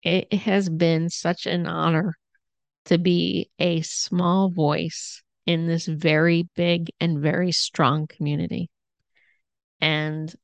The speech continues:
I pray that somebody else is gonna pick up the microphone where I leave it, so that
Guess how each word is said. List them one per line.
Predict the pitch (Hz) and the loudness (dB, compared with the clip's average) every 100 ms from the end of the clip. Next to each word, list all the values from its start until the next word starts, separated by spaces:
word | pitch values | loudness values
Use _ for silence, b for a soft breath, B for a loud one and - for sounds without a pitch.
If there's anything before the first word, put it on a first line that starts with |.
| _ _ _ | _ _ _
I | 170 175 | -2 0
pray | - 170 170 | 4 4 4
that | 147 | 2
somebody | - 170 170 175 165 | 0 2 2 4 4
else | 180 - | 2 0
is | 160 | -4
gonna | - 156 | 0 0
pick | 160 165 - | 0 -2 -2
up | - | -2
the | 170 | 0
microphone | 156 165 165 - - 175 | 0 0 -2 -2 -2 0
where | 156 160 | 0 -2
I | 156 | -2
leave | 160 160 | -4 0
it, | 190 - _ _ _ _ _ _ | -2 -2 _ _ _ _ _ _
so | - 160 | -2 0
that | 156 156 | 2 0